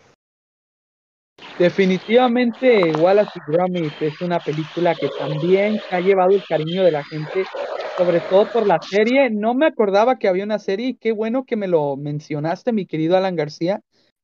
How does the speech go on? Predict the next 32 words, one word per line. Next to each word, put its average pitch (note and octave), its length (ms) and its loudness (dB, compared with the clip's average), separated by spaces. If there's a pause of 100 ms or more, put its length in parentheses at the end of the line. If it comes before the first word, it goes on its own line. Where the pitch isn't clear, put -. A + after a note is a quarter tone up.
Ahora A3+ 200 6
sí A#3 200 2
que C4+ 160 2
me, F#3 640 0 (420)
que A3 100 4
me G#3+ 140 4
salvaste, G#3+ 680 4
¿no? A3 280 2
En A#3+ 120 2
mi, F#3+ 320 -2
en F3+ 140 -2
mi F3+ 120 0
delirio, A#3+ 500 2
porque E3+ 580 2 (480)
pues E3+ 160 -4
sí G#3+ 100 0
estaba B3 400 6
como A#3 160 2
medio G#3+ 180 2
confundido. G3+ 520 0
Bueno, C4 260 0
¿por G#3+ 140 -6
qué G#3+ 100 -2
a A#3 40 2
la C4+ 120 0
gente C4+ 480 -4
le F#3 100 -4
gusta F#3 300 -8
tanto A3 280 -2
Wallace G#3 320 0
y D#3 40 -4
Gromit? E3+ 400 0